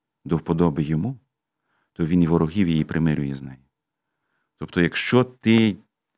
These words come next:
стаєш людиною до вподоби Господа, в-,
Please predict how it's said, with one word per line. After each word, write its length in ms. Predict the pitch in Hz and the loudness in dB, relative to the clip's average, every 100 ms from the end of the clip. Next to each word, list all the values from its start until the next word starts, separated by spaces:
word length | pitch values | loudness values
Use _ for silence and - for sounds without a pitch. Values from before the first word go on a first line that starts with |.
| _ _ | _ _
стаєш 520 | - - 95 107 104 | -14 -4 0 0 0
людиною 320 | 101 104 98 | 2 2 2
до 100 | 90 | 2
вподоби 400 | 90 95 98 90 | -2 -2 -2 -2
Господа, 540 | 90 110 - - - - _ _ _ _ _ _ _ - | -2 -4 -4 -10 -12 -14 _ _ _ _ _ _ _ -18
в-, 300 | 78 80 | -14 -14